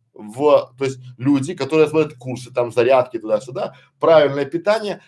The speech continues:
а вы этой аудитории делаете канал, называете его, там, не знаю, там, «Питайся правильно и с умом», и начинаете делать полезные продукты. У вас какой посыл? У вас посыл, что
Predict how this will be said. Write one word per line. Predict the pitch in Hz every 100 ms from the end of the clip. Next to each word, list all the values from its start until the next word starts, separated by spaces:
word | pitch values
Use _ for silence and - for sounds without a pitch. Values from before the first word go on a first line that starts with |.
| -
а | 127 165
вы | 190 190
этой | - 160 175 156
аудитории | 139 151 160 180 202 226 226 196 _
делаете | 120 165 160 151 151
канал, | 156 160 208 - - _
называете | 127 127 160 160 147 151
его, | 147 147
там, | 123
не | 127
знаю, | 123 123
там, | 117 110 _ _ _
«Питайся | 165 156 160 156
правильно | 160 156 143 127 127
и | 131
с | 180
умом», | 190 233 247 - _ _ _ _ _ _ _ -
и | 139
начинаете | 160 139 135 151 151 127
делать | 147 160 156
полезные | 123 123 147 131 131
продукты. | 131 123 123 - - _ _ _ _ _
У | 123
вас | 165 180
какой | 190 - 202 196
посыл? | 170 - 151 107 - _ _ _
У | 113
вас | 160 165
посыл, | 180 - 202 202
что | 202 151 147